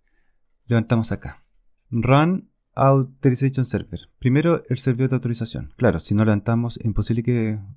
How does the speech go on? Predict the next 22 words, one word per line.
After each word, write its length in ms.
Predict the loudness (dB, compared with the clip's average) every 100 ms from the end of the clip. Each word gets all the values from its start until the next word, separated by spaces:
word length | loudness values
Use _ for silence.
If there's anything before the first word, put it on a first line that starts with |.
| _
vaya 200 | 2 2
a 20 |
funcionar 480 | 4 2 2 2 -4 _ _ _
en 80 | 0
el 80 | 4
puerto 260 | 4 4
nueve 220 | 2 2 2
mil. 240 | -2 -8 _ _ _ _ _ _ _ _ _ _
¿Se 120 | -4
fijan? 360 | -2 2 0 0
Ahora 160 | 0 2
nos 120 | 2
vamos 180 | 0 0
a 20 |
la 60 |
aplicación 460 | 0 0 -2 -2 -4
cliente 640 | 0 0 0 0 -2 -2 -6
y 100 | -4
también 180 | -4 -2
tenemos 160 | -4
que 60 | -6
levantar. 440 | -10 -12 -16 _